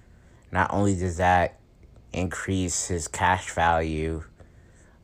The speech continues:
but then that gives him a lot of clout and a lot of notoriety.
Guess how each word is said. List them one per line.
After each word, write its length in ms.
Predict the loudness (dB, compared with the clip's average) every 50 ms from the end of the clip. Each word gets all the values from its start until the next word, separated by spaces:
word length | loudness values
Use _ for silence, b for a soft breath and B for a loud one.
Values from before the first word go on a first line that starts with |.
| b
but 240 | -4 -2 -2 -2 0
then 640 | 2 4 6 6 6 4 2 0 -2 -6 -8 -10 -8
that 180 | -4 -4 -2 0
gives 160 | 0 -2 0
him 100 | 0 0
a 100 | 0 2
lot 220 | 2 2 2 2 0
of 140 | -2 -6
clout 480 | -6 -2 0 2 4 4 4 2 0 -4 -14 -20 -20 -20 -20 -20 -20 -20 -20 -20 -20 -20 -20 -16 -10
and 100 | -6 -2
a 40 | 0
lot 200 | 2 2 2 2
of 120 | 2 0
notoriety. 1040 | -2 -2 -2 -2 -2 -2 -2 0 2 2 2 2 2 0 -2 -2 -4 -4 -4 -6